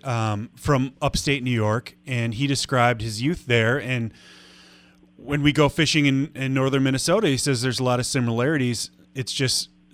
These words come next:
wilderness and woods and water. And, uh, so for our listeners, uh, they can kinda compare it to northern Minnesota as far as the landscape. Is that, is that kinda correct, do you think?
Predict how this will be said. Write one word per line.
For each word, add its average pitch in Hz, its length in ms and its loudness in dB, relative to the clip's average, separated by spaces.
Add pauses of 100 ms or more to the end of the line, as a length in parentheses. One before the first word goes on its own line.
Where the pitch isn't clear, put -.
(180)
wilderness 156 960 2
and 110 460 -2
woods 135 440 0
and 117 160 -2
water. 143 540 2
And, 117 480 -2
uh, 110 340 0 (560)
so 135 300 0 (240)
for 139 200 0
our 170 140 6
listeners, 135 640 0
uh, 120 300 -2 (600)
they 131 120 -4
can 123 160 -6
kinda 147 240 -2
compare 120 360 0
it - 80 -6
to 123 80 -6
northern 123 280 0
Minnesota 123 480 -2
as 113 160 -2
far 117 280 0
as 110 340 -4
the 123 220 -6
landscape. 117 600 -2
Is 113 100 -2
that, 135 260 2
is 127 140 -6
that 135 180 0
kinda 139 200 0
correct, 143 320 0
do 147 60 0
you 139 60 2
think? 165 380 -2